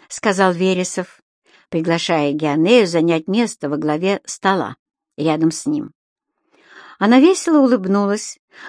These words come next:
выслушав перевод этой фразы. Казалось, что отсутствие четверых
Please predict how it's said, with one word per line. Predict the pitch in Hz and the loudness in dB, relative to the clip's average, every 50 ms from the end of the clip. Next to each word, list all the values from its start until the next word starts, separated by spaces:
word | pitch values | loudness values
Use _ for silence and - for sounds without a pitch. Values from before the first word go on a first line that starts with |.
| - | -6
выслушав | - 214 262 247 - 233 220 190 233 220 202 - | 2 2 2 4 4 0 -2 0 0 -2 -4 0
перевод | - 214 196 196 190 185 214 269 320 311 - _ | 0 2 2 2 2 2 2 2 2 0 -4 _
этой | - 214 220 - 240 208 | -6 -6 -2 -2 -4 -6
фразы. | - - 202 175 160 156 151 143 - 156 170 190 - _ _ _ _ _ _ _ _ _ _ - _ _ | -4 -4 -2 -2 0 0 -2 -2 -4 -4 -6 -6 -8 _ _ _ _ _ _ _ _ _ _ -20 _ _
Казалось, | - 220 220 202 226 220 208 190 180 185 | 0 0 2 2 2 2 2 2 -2 -4
что | - - - 202 196 196 | -6 -6 -2 -2 -2 -2
отсутствие | 196 - - - 247 - - - - 185 185 175 165 | -2 -4 -2 -2 -2 -2 -4 -10 -8 -4 -2 -2 -2
четверых | - - 175 - - 190 190 208 254 285 320 - | -4 -8 -10 -6 -4 -2 0 2 2 0 0 -4